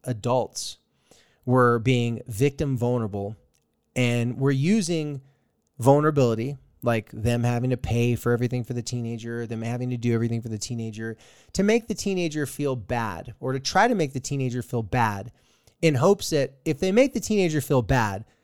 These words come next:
that will stop the teenager and motivate the teenager from changing, or motivate the teenager to change their behavior to a much more desired behavior.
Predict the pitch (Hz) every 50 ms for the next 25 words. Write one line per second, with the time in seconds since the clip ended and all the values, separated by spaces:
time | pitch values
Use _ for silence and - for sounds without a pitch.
0 | _ - 135 123 139 143 131 131 139 131 - - - - 143 127 123 123 - -
1 | 127 - - - 127 113 113 113 113 101 110 110 110 - - 131 113 113 123 151
2 | 165 151 143 139 131 135 120 - - 127 123 117 117 113 110 107 110 110 110 107
3 | _ _ - - - _ _ - - 147 135 127 123 123 113 - - 147 143 151
4 | 160 151 139 147 143 135 - 135 127 135 151 165 156 160 151 139 135 - - 143
5 | 139 135 131 127 120 117 120 107 110 101 - - - 143 151 160 170 151 139 147
6 | 143 131 135 127 110 113 120 117 110 113 113 113 - - - _ _ _ - -
7 | 151 135 143 156 151 - - 170 160 156 135 147 135 120 117 127 117 120 120 120
8 | 123 113 110 123 107 85 95 98 95 - - -